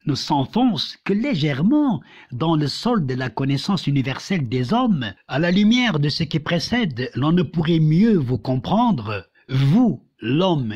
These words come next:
et le candidat à la présidence de la République, vous, Zemmour d'hier et d'aujourd'hui, votre psychologie et votre philosophie,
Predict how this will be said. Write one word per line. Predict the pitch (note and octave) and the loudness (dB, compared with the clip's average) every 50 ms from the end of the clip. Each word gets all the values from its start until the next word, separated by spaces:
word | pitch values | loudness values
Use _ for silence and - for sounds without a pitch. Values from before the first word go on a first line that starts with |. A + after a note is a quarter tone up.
| - - | -8 -6
et | C3 A#2+ | -6 -4
le | B2 B2+ | -4 -4
candidat | - - F3 F3+ D3+ D3 D3+ C#3 C3 C3+ C3 | -4 -2 -2 0 0 0 0 -2 -2 -4 -4
à | B2 | -4
la | A#2+ - G#2 | -6 -8 -10
présidence | - - C#3 B2+ A2 B2 A#2+ C3+ C#3 B2+ A2 G2 | -8 -8 -8 -6 -6 -6 -6 -4 -4 -4 -6 -8
de | G2 | -8
la | G2+ G#2 G#2 | -8 -8 -8
République, | G2+ G#2+ G2+ - B2 A#2+ D3+ A3 A3 A3 - - - - - _ | -8 -10 -10 -10 -10 -6 -4 -4 -4 -4 -6 -10 -10 -12 -12 _
vous, | - C#3 B2+ A#2+ F3+ A#3+ C4 B3+ G#3+ D#3+ C3+ - - _ _ _ | -8 -6 -4 0 2 2 4 4 2 0 -2 -8 -16 _ _ _
Zemmour | C3+ C3 A#2+ B2+ F#3+ F#3+ F#3 F3+ F3+ D#3+ D3 C#3+ | -10 -8 -2 0 2 2 4 4 2 2 0 0
d'hier | B2+ B2+ C#3+ E3 D3+ D3 C3+ A2+ A#2+ - _ _ _ | -2 0 0 0 0 -2 -4 -6 -10 -14 _ _ _
et | D3 D3+ C#3+ - - | -6 -6 -6 -6 -8
d'aujourd'hui, | A2 - - G2 G2+ A2+ B2 B2 C#3+ F#3 G3 A3+ A#3 A#2+ A#2+ A#2 C#3+ | -10 -10 -10 -8 -6 -6 -2 0 0 2 2 2 2 2 2 2 2
votre | G#3+ A3+ G#3 - - D#3 C#3+ | 2 0 0 0 -2 -4 -6
psychologie | - - E3 D#3 - E3 D#3 D#3 D3+ C3+ B2+ D3 E3+ - | -4 -4 -6 -4 -2 -2 0 0 -2 -2 -4 -6 -6 -4
et | C#3 D3 | -4 -2
votre | C#3 C3 C#3 F#3 G3 D#3 B2 - B2 A#2 | -2 -2 0 -2 -2 -2 -4 -6 -8 -6
philosophie, | - - A2+ A2 A2 G#2+ C3 C#3+ C#3 - - A3 A#3+ A#3 A#3 - | -6 -6 -6 -6 -4 -4 -4 -6 -4 -2 -2 -2 -2 -2 -6 -12